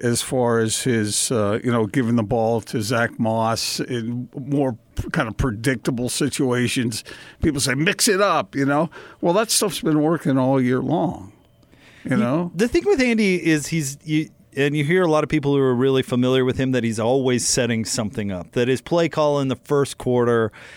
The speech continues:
Speaker 2: is setting something up for the fourth quarter. Like Kyle Gunther, who played for him, you hear him talk about that all the time. It, I felt like we never got the, the payoff to the setup.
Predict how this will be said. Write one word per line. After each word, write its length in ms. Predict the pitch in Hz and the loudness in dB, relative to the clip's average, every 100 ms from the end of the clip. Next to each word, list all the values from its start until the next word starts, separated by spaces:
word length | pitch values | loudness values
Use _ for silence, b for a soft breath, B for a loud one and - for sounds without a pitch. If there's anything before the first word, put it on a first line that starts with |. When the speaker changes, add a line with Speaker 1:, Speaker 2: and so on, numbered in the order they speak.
| B | B
Speaker 2:
is 200 | - 139 | -2 0
setting 360 | - 190 165 151 | 2 0 0 -2
something 340 | - 139 147 | -2 -2 -2
up 100 | 127 | -2
for 100 | 123 | 0
the 80 | 123 | -2
fourth 280 | - 135 117 | 0 -2 -2
quarter. 320 | 113 98 104 | -2 -2 -2
Like 260 | 117 120 - | -2 -4 -4
Kyle 240 | 208 196 147 | 0 2 2
Gunther, 320 | 156 127 120 | -2 0 -2
who 80 | 117 | 0
played 240 | 139 123 | 0 -2
for 160 | 107 98 | -4 -8
him, 80 | |
you 60 | 104 | -6
hear 180 | 127 123 | -2 -2
him 80 | 101 | -2
talk 220 | 113 110 | -6 -4
about 180 | 110 101 | -6 -4
that 200 | 104 - | -6 -4
all 180 | 117 113 | -2 -2
the 80 | |
time. 220 | 107 110 - B B B | -2 -6 -6 B B B
It, 140 | - - _ _ _ - | -4 -4 _ _ _ -2
I 220 | 208 294 | 0 0
felt 300 | - 226 196 | 0 0 2
like 240 | 170 170 165 | 2 0 0
we 120 | 160 | 0
never 360 | 165 180 165 | 2 2 0
got 340 | 143 156 160 - 135 | 0 2 2 -2 0
the, 320 | 143 135 113 _ _ _ _ _ _ _ _ _ _ - _ - | 2 2 0 _ _ _ _ _ _ _ _ _ _ -20 _ -6
the 140 | 135 | -6
payoff 520 | - 196 190 160 147 - | 0 2 4 4 2 0
to 100 | 127 | -2
the 80 | |
setup. 460 | 117 170 123 - | 2 2 0 -4